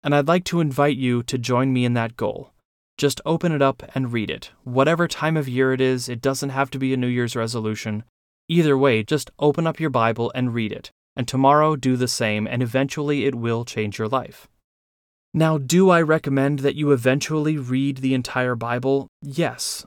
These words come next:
wholeheartedly, that is a great goal. I have read every verse of the Bible at least once, and most of them I've read quite a few times, and I'm glad that I can say that. But I've also been doing this for multiple decades.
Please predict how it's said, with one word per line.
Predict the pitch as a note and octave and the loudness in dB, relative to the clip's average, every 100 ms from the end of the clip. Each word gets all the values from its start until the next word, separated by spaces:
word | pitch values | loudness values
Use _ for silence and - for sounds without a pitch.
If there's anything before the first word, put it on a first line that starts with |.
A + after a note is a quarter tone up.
| _ | _
wholeheartedly, | - - E3 E3+ - D3+ D3+ C#3 C#3+ C#3+ | -10 0 2 2 2 4 4 2 0 0
that | B2 B2 | -2 0
is | B2+ B2 | 0 -2
a | |
great | A#2 A#2 A#2 A2 - | -6 -4 -4 -4 -4
goal. | A2 - - _ _ _ _ _ _ | -4 -4 -8 _ _ _ _ _ _
I | B2+ C3+ D#3 | 4 4 4
have | D3+ C#3+ | 0 2
read | C#3 C3 C3 | 4 2 2
every | C#3 C#3 | -2 0
verse | C3+ C3 B2+ | 2 2 0
of | B2+ | -2
the | A#2+ | -2
Bible | A#2 A2+ A2+ A2+ | -2 -2 -4 -4
at | A#2+ | -4
least | C3 D3+ - - | -4 -4 -6 -4
once, | G#2 G2+ - - _ _ | -4 -4 -10 -14 _ _
and | C#3+ C#3 | 0 2
most | D3 D#3+ - | 4 2 0
of | D3+ | 0
them | D3 | 2
I've | C#3 B2+ | 2 2
read | B2 B2+ | 0 0
quite | - A#2+ | -2 -2
a | B2 | -2
few | - E3+ | -4 -6
times, | - - - - | -6 -14 -14 -8
and | C#3 | -4
I'm | C3 C3 | -2 -2
glad | C3 C#3+ E3 D#3 | 0 2 2 2
that | D#3 | 0
I | C#3 | 0
can | C3+ C3 | 0 -2
say | - C#3 B2+ | 0 0 0
that. | A2 - _ _ _ | -4 -12 _ _ _
But | D3 E3 | -2 2
I've | F#3+ F#3+ | 4 4
also | F#3 - | 4 2
been | D#3+ D3+ | 0 2
doing | C3+ C3 | 4 4
this | B2 B2 | 4 0
for | - B2 | 0 2
multiple | A#2 A#2+ B2 B2+ B2+ | 2 0 -2 -2 0
decades. | C#3 C#3+ - - - - - | 0 -4 -4 -8 -8 -12 -14